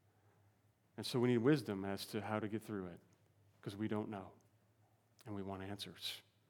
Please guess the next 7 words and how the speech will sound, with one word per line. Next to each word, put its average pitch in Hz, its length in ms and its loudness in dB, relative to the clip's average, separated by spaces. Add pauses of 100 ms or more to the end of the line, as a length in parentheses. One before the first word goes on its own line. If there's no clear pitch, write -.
(1700)
When 117 100 2
that 123 120 6
happens, 135 360 6
we're 123 100 4
concerned, 139 680 4 (1080)
we're 113 120 0
frustrated, 147 760 6